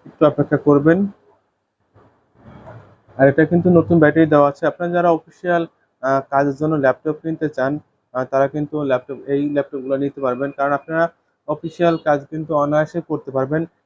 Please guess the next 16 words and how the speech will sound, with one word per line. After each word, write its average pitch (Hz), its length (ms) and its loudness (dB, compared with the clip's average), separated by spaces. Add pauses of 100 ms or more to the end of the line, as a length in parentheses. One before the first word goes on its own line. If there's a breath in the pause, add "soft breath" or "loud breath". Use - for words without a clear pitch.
(140)
এটার 170 280 2
ব্যাটারি 160 440 2
কিন্তু 165 260 -6
ব্যাকআপ, 143 340 0
ব্যাটারি 143 300 0
ব্যাকআপ 151 340 -2
দেখাচ্ছে 160 420 -6
তিন 165 340 -2
ঘন্টা 170 260 -2
পঁচিশ 185 460 -8
মিনিট। 117 240 -6 (120)
এটা 143 160 -2
কিন্তু 180 280 -6
নতুন 160 280 0
ব্যাটারি 180 220 0
দিয়েছি, 175 500 0